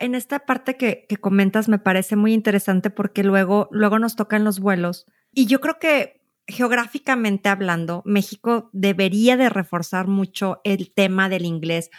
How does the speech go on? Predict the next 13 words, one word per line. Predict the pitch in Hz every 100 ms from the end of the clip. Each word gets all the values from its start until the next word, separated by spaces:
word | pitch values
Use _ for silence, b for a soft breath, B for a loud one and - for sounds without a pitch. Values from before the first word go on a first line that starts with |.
| B _
porque, | 262 269
pues, | 247
obviamente | 277 285 302 285 302
nuestro | 285 262 233
mayor | 233 233 240 240
mercado | 269 262 247 233 233 240 240 220 208
de | 196 208
viajes | 226 214 - 220 214 208 - -
normalmente | - 208 196 202 202 202 196
es | 214
a | 208
Estados | - 190 175 -
Unidos. | 185 208 208 165 -